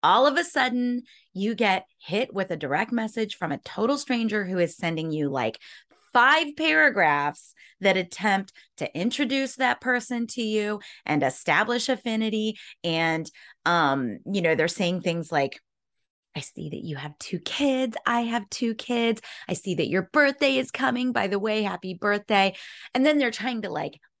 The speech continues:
all of a sudden educate you on this amazing ground floor opportunity that they have got, and they wanna share it with you. <laughs> Ah, you guys, and maybe you've been the sender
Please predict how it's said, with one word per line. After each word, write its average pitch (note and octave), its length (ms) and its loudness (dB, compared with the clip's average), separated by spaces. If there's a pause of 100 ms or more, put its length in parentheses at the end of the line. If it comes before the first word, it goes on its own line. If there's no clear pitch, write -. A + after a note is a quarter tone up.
all D4+ 300 8
of D#4 60 2
a D#4+ 40 0
sudden G3 520 0
educate F#3 500 -4
you F3+ 220 -4
on D#3+ 180 -4
this C#3+ 320 -2
amazing A3+ 760 0
ground A#3+ 460 0
floor A#3 380 -2
opportunity G#3 920 -4 (280)
that D#3 280 -2
they F3 260 6
have E3+ 180 -8
got, D3 260 4
and D#3 180 -4
they C#3+ 140 0
wanna C#3 240 -4
share G#3+ 380 2
it G#3+ 100 2
with G3 260 -2
you. D#3 600 4 (880)
<laughs> D#4 100 -4 (2250)
Ah, C#4 340 8
you B3 180 4
guys, B3 240 8
and G#3+ 180 6
maybe B3 220 4
you've B3+ 160 -2
been G#3+ 160 2
the F3+ 80 -4
sender E3 720 -4